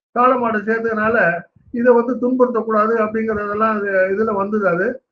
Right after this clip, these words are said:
அதனால என்ன பண்ணிட்டாங்கன்னா, இந்த ஜல்லிக்கட்டு நடத்தக்கூடாது, ஏன்னா அப்ப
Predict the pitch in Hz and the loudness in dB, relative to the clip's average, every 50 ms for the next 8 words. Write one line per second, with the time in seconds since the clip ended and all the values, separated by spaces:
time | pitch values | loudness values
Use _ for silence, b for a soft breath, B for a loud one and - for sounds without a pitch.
0 | _ _ - 185 202 233 233 247 269 254 233 233 254 247 240 226 220 214 214 214 | _ _ -2 0 2 4 4 4 4 4 2 2 2 0 0 0 -2 -2 -4 -4
1 | 214 220 240 240 208 180 170 165 165 - - - _ - 226 214 214 208 196 190 | -2 0 0 0 0 0 -4 -6 -10 -16 -20 -20 _ -8 -6 -2 2 4 4 4
2 | 185 180 180 175 175 175 175 180 226 247 262 240 233 240 233 240 220 208 202 214 | 4 2 0 -2 -2 -2 2 2 2 4 2 2 2 2 2 0 -2 -2 -2 -2
3 | 233 233 247 226 214 214 202 196 190 190 202 202 190 190 208 214 208 196 190 196 | -2 -2 -2 -2 -2 0 0 2 2 0 0 0 0 0 0 0 -2 -4 -4 -6
4 | 185 | -8